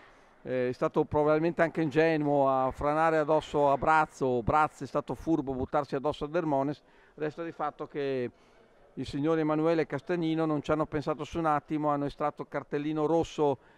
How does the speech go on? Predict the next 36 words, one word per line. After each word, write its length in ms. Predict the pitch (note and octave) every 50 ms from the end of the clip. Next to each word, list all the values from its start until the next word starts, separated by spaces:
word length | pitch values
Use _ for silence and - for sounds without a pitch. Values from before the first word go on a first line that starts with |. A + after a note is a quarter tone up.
| _ _ _ -
e 140 | D#3+ C3+
cartellino 560 | - - D3 C3+ - D#3 D3 D3 D3+ D#3+ E3 D#3
blu 220 | D3 D#3 D#3 D#3+
ai 120 | D#3+ D3
danni 300 | C#3+ D3 D3+ D3+ D3 D3
del 140 | C3+ C#3 C3
portiere 380 | - - C#3 - - D#3+ D3 C#3
bolzanino, 580 | C3 C#3 C#3+ B2 F3 E3 D3+ C#3+ C3 B2+ C3+
e 20 | C#3
adesso 260 | C3+ D3 D3 - -
il 60 | C#3+
Bolzano 380 | C#3 D3 C3+ - D#3 D#3 D#3+ D#3
si 160 | - D3+ B2
trova 360 | - D3+ D#3 D3 D3 C#3 B2+ - _ _ _ _ _ _ _ -
costretto 400 | D#3 D#3 - - F#3 F3+ - E3+
a 40 |
giocare 360 | C3+ C#3+ D3 - F3 F3+ F3 E3
tutta 220 | - D#3+ - F#3
la 80 | E3+ D#3
seconda 380 | - F3 D3 - F3+ F3 E3+ D#3
frazione 400 | - D#3+ C3 - F3+ F3+ F3 D#3+
con 160 | - D#3 D3
Rottensteiner, 800 | C#3+ D#3 C#3+ - F3+ D#3 - - D#3+ D3+ D3 C#3+ D3 D3+ C#3+ D3 _ _ _ _ _ _ _ _ _ _ _
che 420 | - - D3 C#3 C#3 C3+ C3 B2+ -
tra 120 | - - D#3
il 60 | D#3
resto 280 | E3 E3+ E3 - -
ha 60 | D#3 -
compiuto 440 | - D#3 C#3 - D#3+ E3+ - E3
un 80 | E3 D#3+
intervento 540 | E3 D#3 - E3 D3+ D3 E3+ F3 D#3+ - D3+
in 60 | C#3
questi 240 | - D3 C3+ - E3
ultimi 260 | D#3+ - E3 D3 D3
dieci 280 | C#3+ D#3+ D3 - - F3
minuti. 480 | F3+ E3+ D#3 C#3 C3+ - - D3+ C#3+